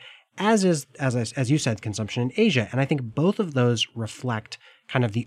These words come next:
ongoing effects of the story I tell about the United States. I think this linkage between success, economic progress, and beef,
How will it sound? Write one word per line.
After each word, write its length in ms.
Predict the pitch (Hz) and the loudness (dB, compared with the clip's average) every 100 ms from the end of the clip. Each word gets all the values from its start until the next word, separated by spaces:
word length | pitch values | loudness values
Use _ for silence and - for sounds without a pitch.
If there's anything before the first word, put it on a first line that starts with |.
| - | -2
ongoing 760 | 131 147 156 127 127 123 123 - | 2 4 4 4 4 4 0 -4
effects 480 | - - 101 - - | -10 -6 -6 -8 -8
of 140 | 110 | -8
the 80 | 98 | -6
story 400 | - 107 98 95 - | -6 -6 -6 -8 -10
I 140 | 101 110 | -8 -8
tell 380 | - 101 87 - | -6 -8 -8 -12
about 220 | 87 95 | -14 -12
the 60 | 101 | -10
United 360 | 92 92 90 | -10 -12 -12
States. 420 | 95 - 82 - - - - - - | -14 -14 -16 -18 -20 -20 -20 -20 -2
I 100 | 147 | 0
think 260 | 147 175 - | 4 2 2
this 320 | 139 - - | -2 -2 -6
linkage 560 | 135 123 131 147 139 - | -2 0 2 0 -4 -6
between 580 | - - 117 110 107 - | -6 -2 0 0 0 -4
success, 920 | - - - - - 117 117 - - _ _ _ _ _ - | -8 -6 -6 -6 -2 -2 0 -2 -2 _ _ _ _ _ -8
economic 520 | 123 123 139 139 127 | -2 2 4 2 2
progress, 720 | - 117 110 113 110 110 - _ _ | 0 0 0 -2 -2 -4 -8 _ _
and 240 | 120 104 | -4 -2
beef, 380 | 110 110 101 - | 0 0 -2 -8